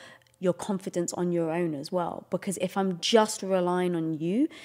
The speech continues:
to give me confidence and to make me feel okay with my insecurities, then I think it, um, it could be dangerous, because there are times where you're gonna be busy, you're gonna be overwhelmed, you've got a lot of work on, you're not paying attention.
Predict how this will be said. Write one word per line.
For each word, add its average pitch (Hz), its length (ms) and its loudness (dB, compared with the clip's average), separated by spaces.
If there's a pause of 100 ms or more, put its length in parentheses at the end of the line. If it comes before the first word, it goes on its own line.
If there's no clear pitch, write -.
(140)
to - 140 -2
give 196 280 2
me 240 160 4
confidence 277 680 2
and 190 140 0
to 196 100 -4
make 214 320 0
me 226 100 0
feel 214 240 0
okay 202 300 2
with 196 160 0
my 190 160 0
insecurities, 190 880 -2 (360)
then 196 460 4
I - 60 -2
think 208 320 -4
it, - 180 -4
um, 175 440 0
it 208 100 0
could 196 160 0
be 202 100 -8
dangerous, 196 480 2
because 180 300 -6
there 185 160 2
are 214 40 -4
times 202 440 -2
where 165 100 2
you're 165 160 0
gonna 180 160 -2
be 214 120 -2
busy, 170 360 0
you're 180 160 2
gonna 170 220 -2
be 170 280 -2
overwhelmed, 175 640 0
you've 170 140 -8
got 156 100 -8
a 156 60 -4
lot 160 200 -2
of 180 140 0
work 170 320 0
on, 185 140 0
you're 165 80 -2
not 160 160 -4
paying 180 260 -4
attention. 175 560 -4